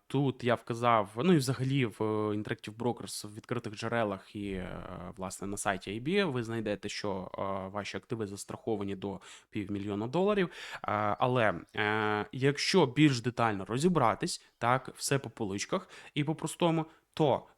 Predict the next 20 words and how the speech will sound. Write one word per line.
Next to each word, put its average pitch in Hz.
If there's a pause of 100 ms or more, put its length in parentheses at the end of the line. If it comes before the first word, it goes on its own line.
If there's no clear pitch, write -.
е, 107
двісті 165
п'ятдесят 147
тисяч 110
доларів, 104 (100)
е, 110
ї-, 113
це 131
страхування, 120 (180)
е, 101
інвестора 127 (100)
у 127
разі 123
банкрутства, 110 (300)
е, 117
брокера, 117 (120)
саме, 120
власне, 104
Interactive 110
Brokers, 147